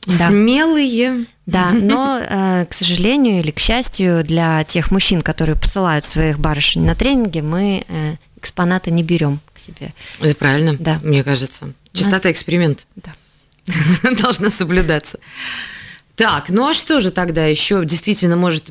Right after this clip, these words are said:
Speaker 2: удивительного быть у вас на курсах? А, что, что, а, что могло бы... Ну вот если вот, например, условно, а, счастливая пара в счастливом браке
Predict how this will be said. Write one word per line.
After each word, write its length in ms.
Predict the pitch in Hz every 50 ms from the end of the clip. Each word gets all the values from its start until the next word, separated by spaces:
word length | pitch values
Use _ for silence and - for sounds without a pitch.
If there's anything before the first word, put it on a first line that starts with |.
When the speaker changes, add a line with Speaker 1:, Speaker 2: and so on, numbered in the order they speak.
| 165 - -
Speaker 2:
удивительного 800 | 190 170 165 165 160 196 214 208 190 - - 135 147 147 139 139
быть 220 | 127 143 - -
у 40 | 143
вас 220 | 147 143 131 -
на 140 | 151 147 143
курсах? 560 | 143 - - - - - 107 113 - - - - _ _
А, 420 | - 143 135 - - - - - -
что, 440 | - - - - 175 165 160 156 - - -
что, 600 | 151 - - - - 165 156 156 156 156 151 143 - -
а, 440 | - 147 143 139 139 139 139 135 127 139 - _ - - - - - - - - - - - - -
что 540 | - - - - - - - 190 190 202 202
могло 400 | 196 185 175 165 165 175 196 190
бы... 100 | - 156
Ну 120 | 196 226
вот 120 | 247 240
если 320 | 202 160 160 226 220 - 202
вот, 140 | 190 185 -
например, 360 | 190 - 185 180 160 143 - - - - - - 135 - - - - - - - - - - - -
условно, 1080 | - 262 220 220 - - 226 233 247 269 285 277 233 247 240 220 208 202 196 190 - - _ _ _
а, 400 | - 170 165 165 160 156 147 131 -
счастливая 840 | - - - - 185 - - 190 196 220 240 220 196 190 180 165 156
пара 440 | - - 202 220 240 262 247 220
в 40 | 190
счастливом 680 | - - - 170 - - 185 208 226 214 190 190 185 175
браке 560 | 160 175 170 156 139 135 - - - - 160